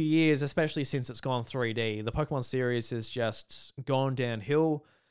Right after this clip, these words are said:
because of production sort of limits when it comes to making three D games. They can't crank out the games like they once did with sprites.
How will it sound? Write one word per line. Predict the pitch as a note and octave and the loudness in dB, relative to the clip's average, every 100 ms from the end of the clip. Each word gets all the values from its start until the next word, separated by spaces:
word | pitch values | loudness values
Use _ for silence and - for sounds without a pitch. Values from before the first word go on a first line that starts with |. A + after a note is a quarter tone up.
| _ | _
because | - E3 D#3+ | -2 0 2
of | C#3 - | 2 -2
production | C3 C#3 C3+ - C#3+ | 0 2 2 -4 -4
sort | C3+ C#3 | -4 -6
of | A#2+ A#2+ | -6 0
limits | F3+ C#3 - | 0 0 -4
when | C#3 | -6
it | - | -4
comes | D3 C3+ - | -4 -2 -4
to | |
making | C3+ B2+ C3+ | -4 -4 -8
three | - C3 | -4 -2
D | A#2+ A#2 | 0 2
games. | B2+ C#3 A#2+ A2 | 4 4 4 2
They | A#2+ | -2
can't | - D#3 C#3 | 0 -2 -4
crank | - C#3+ C3 | -4 -4 -4
out | B2+ | -4
the | B2 | -4
games | B2+ B2+ B2+ A#2+ | -2 0 0 0
like | A#2+ | 0
they | B2+ | -2
once | B2 B2 - | -4 -6 -6
did | - F3+ F3+ - | 2 2 2 -4
with | A#2+ | -8
sprites. | - - D3+ D#3 C#3+ - - | -8 -2 2 2 2 -2 -10